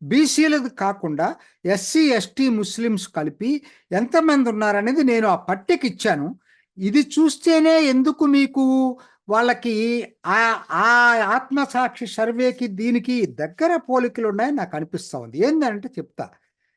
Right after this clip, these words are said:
నెల్లూరు అన్నిటికన్నా టాప్లో నలభై రెండు శాతం ఉన్నారు, కానీ ఆ సర్వే ఇవ్వలే, ఇచ్చినట్లేదు. నెల్లూరుకి ఎక్కువ ఇచ్చినట్లేదు, almost ఫిఫ్టీ ఫిఫ్టీ ఇచ్చారు. కర్నూలు, గుంటూరు,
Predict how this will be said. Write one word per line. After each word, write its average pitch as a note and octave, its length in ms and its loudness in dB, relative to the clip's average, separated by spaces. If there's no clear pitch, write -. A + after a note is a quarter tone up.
నెల్లూరు D4+ 380 4
అన్నిటికన్నా A#3 500 0
టాప్లో D4 680 0
నలభై D4+ 600 2
రెండు B3+ 340 0
శాతం A#3 500 -2
ఉన్నారు, B2 240 -8
కానీ C#4+ 180 2
ఆ A#3+ 60 2
సర్వే B3+ 340 0
ఇవ్వలే, A#3 280 2
ఇచ్చినట్లేదు. G3 720 -4
నెల్లూరుకి A#3 800 2
ఎక్కువ G#3 240 0
ఇచ్చినట్లేదు, G#3 800 -2
almost G#3+ 300 0
ఫిఫ్టీ F#3+ 360 -6
ఫిఫ్టీ G3+ 300 -6
ఇచ్చారు. F3+ 480 -2
కర్నూలు, D#4+ 640 4
గుంటూరు, B3+ 640 2